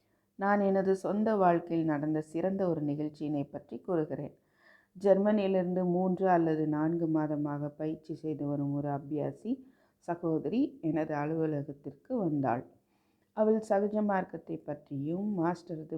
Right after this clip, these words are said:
மகிமையை பற்றியும் வானளாவ புகழ்ந்து பேசினாள். நான் அவளிடம், "சகோதரி, சிறிது ஆசுவாசப்படுத்திக் கொள்ளுங்கள்" என்று கூறி அவருக்கு நாட்குறிப்பு புத்தகம் ஒன்றை அளித்தேன்.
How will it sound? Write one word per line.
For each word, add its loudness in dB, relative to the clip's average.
மகிமையை -4
பற்றியும் -8
வானளாவ 0
புகழ்ந்து -2
பேசினாள். -6
நான் 0
அவளிடம், -2
"சகோதரி, -12
சிறிது 0
ஆசுவாசப்படுத்திக் -6
கொள்ளுங்கள்" -6
என்று -4
கூறி -4
அவருக்கு -2
நாட்குறிப்பு -4
புத்தகம் -4
ஒன்றை -6
அளித்தேன். -8